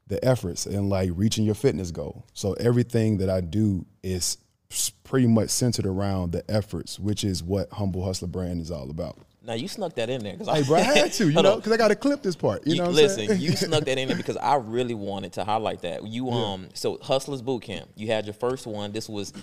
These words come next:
Speaker 2: when I went back, um, this was, uh,
Speaker 1: In May.
Speaker 2: in May.
Speaker 1: Yeah.
Speaker 2: And, um, man, I, I don't know why I was so excited to go. I
Speaker 1: Yeah.
Speaker 2: think this wa-, this is, like, when Tyshawn had just introduced me to you. So I'm like, "Yo," you know, I get in this, this mood. I'm like, "I gotta support, gotta support."
Speaker 1: Yeah.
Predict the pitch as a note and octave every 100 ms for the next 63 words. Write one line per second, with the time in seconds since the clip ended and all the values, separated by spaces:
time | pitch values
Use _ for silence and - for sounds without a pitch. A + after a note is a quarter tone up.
0 | - G#2 G#2+ G#2+ G#2+ F#2 G#2+ G2 - F#2+
1 | F#2 A#2 G2+ F#2+ F2+ D#2 G#2+ A2 A#2 F2
2 | A2 A2+ B2 B2 G#2+ A#2+ A#2+ F#2 - -
3 | - G#2+ A2+ G#2+ G#2+ G#2 F#2+ A2+ A#2+ -
4 | - - F3+ D#3 G#2 A#2+ B2+ G#2+ - A#2
5 | A#2+ G#2 - A2+ G#2+ - G2+ G2+ F2 -
6 | - A#2+ C3+ A#2 A2+ G#2+ A#2 A#2+ A2 G#2
7 | G2 F#2+ A2+ G#2+ A2 G2+ G2 G#2+ G#2 G#2
8 | G2+ G2 G#2+ C2 - F#2+ F2+ F#2+ F2+ A2+
9 | F#2 D#2+ F2+ E2+ - G#2 G2 A2+ G#2 G2
10 | F#2 - F#2 F2 F#2 G2+ F#2 F#2+ - G2
11 | F2+ - - F#2+ E2 F#2 E2+ - G#2+ F#2
12 | G#2+